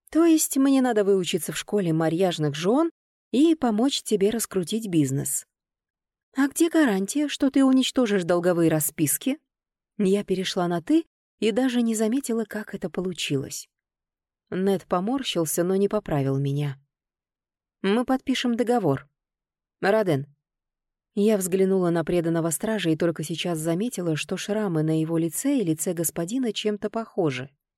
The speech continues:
Уже открыла рот, чтобы расспросить, но гигант положил передо мной лист бумаги и чернильницу. Я внимательно прочитала ровные строчки, написанные круглыми буковками. "А где ручка?" "Достаточно пальца".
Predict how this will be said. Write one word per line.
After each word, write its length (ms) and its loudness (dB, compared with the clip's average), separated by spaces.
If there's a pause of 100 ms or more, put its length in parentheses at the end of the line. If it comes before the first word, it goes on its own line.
(260)
Уже 320 2
открыла 440 2
рот, 200 2
чтобы 320 -2
расспросить, 720 0
но 140 2
гигант 400 0
положил 440 0
передо 300 0
мной 180 0
лист 220 0
бумаги 380 0
и 60 2
чернильницу. 840 -4 (1000)
Я 200 2
внимательно 580 0
прочитала 560 -2
ровные 340 0
строчки, 640 -6 (100)
написанные 640 -4
круглыми 500 -6
буковками. 840 -8 (720)
"А 100 2
где 200 2
ручка?" 400 -2 (920)
"Достаточно 800 -2
пальца". 600 -4